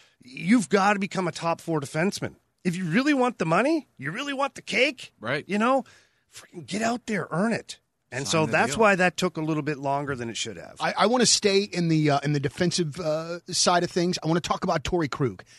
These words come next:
Speaker 3: Can you talk about the player that, uh, the Blues are getting? Can you maybe, I know that there's gonna be a lot of, uh, apples to apples comparisons between him and, and Alex Pietrangelo for, for whatever reason.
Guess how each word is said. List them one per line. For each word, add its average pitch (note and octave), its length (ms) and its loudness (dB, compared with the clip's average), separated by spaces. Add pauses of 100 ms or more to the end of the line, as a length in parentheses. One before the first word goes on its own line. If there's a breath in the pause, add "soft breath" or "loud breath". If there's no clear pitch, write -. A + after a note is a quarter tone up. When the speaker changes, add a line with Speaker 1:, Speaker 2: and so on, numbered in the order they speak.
(160 soft breath)
Speaker 3:
Can F3 160 2
you B3+ 240 0
talk G#3+ 300 -2
about G3 180 4
the F3 80 -6
player F3+ 380 4
that, D#3 340 2
uh, D3+ 140 4
the C#3+ 100 0
Blues E3+ 300 2
are E3+ 160 2
getting? D3+ 260 -2
Can D3 160 -6
you C#3+ 80 -2 (140)
maybe, F3 340 -4 (680 soft breath)
I E3+ 100 2
know F#3+ 220 8
that G#3 160 2
there's G#3 240 6
gonna F3+ 160 4
be F3 160 2
a E3+ 40 2
lot D#3+ 220 2
of, D3 220 2
uh, A#2+ 260 -2 (100)
apples E3 420 2
to - 140 -4
apples D#3 340 -2
comparisons C#3+ 600 0
between C3+ 300 -2
him D3+ 200 0
and, C#3+ 160 0
and C3+ 120 -4
Alex C#3 260 -2
Pietrangelo C#3 580 -2
for, C#3 280 -6
for D#3+ 120 -6
whatever C#3 320 -2
reason. C#3+ 320 -2